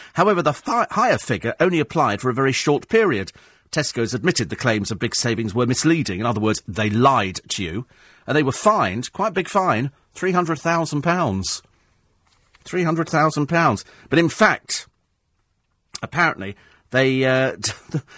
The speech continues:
the half-price promotion was instrumental in generating strawberry sales of some fifty-two million pounds. Fifty-two million on strawberries! Small wonder Tesco's just laugh at you.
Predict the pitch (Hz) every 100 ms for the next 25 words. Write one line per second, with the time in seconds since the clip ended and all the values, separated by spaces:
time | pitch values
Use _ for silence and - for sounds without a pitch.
0 | - - 139 202 220 - 175 135 - 147
1 | 156 151 110 117 127 160 151 147 123 127
2 | 156 175 147 104 113 104 - 190 156 147
3 | - 160 101 101 - - - - 135 165
4 | 160 - 240 220 - 214 190 180 190 190
5 | 185 185 185 180 131 95 98 92 - -
6 | _ _ _ _ _ _ - _ 349 -
7 | 330 320 330 311 320 311 220 226 - -
8 | 269 302 226 131 98 - - - - -
9 | 208 208 147 208 107 - 165 151 - 117
10 | 110 139 120 135 156 147 127 - 92